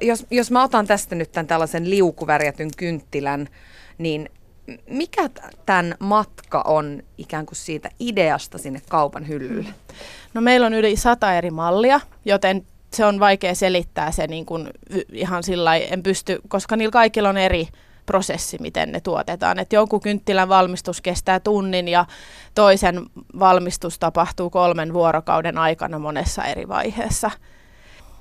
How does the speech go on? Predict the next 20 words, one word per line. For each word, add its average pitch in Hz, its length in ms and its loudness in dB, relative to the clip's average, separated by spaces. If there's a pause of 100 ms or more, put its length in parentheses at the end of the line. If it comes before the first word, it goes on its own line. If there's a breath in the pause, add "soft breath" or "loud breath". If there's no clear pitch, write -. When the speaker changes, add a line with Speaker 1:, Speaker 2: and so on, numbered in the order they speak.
(140)
Speaker 2:
Mutta 202 300 0
isossa 269 440 4
kuvassa 226 480 2
niin 208 220 0
se, 196 200 2 (520 loud breath)
se 202 200 2
idea 214 320 6
on, 175 200 0
on 185 160 -4
meillä 180 300 2
se, 180 160 0
että 165 140 -4
kaikki 190 300 2
tehdään 165 320 -6
käsityönä – 220 760 2 (800 soft breath)
ja, 190 440 4
ja 170 400 0 (160)
perusraaka-aine 180 880 2
on 165 100 -6
parafiini, 254 640 2